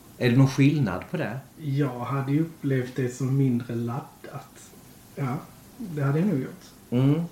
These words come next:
Speaker 1: Ja, jo, precis.
Speaker 2: För just ordet synd och syndare är så laddat.
Speaker 1: Ja.
Speaker 2: Eh, liksom, historiskt.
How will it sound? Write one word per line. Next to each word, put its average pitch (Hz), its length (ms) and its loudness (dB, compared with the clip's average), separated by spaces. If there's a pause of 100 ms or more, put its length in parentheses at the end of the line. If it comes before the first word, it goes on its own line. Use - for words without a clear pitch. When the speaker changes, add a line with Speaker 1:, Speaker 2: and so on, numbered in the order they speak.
(720)
Speaker 1:
Ja, 120 260 4 (280)
jo, 135 120 -2
precis. 117 380 -2
Speaker 2:
För 147 80 2
just 143 180 2
ordet 151 300 0
synd 120 460 0
och 123 80 -6
syndare 131 600 0
är 135 40 -6
så 139 120 -8
laddat. 123 720 -8 (360)
Speaker 1:
Ja. 104 300 0 (260)
Speaker 2:
Eh, 127 460 -6 (420)
liksom, 120 320 -8 (280)
historiskt. 131 760 -8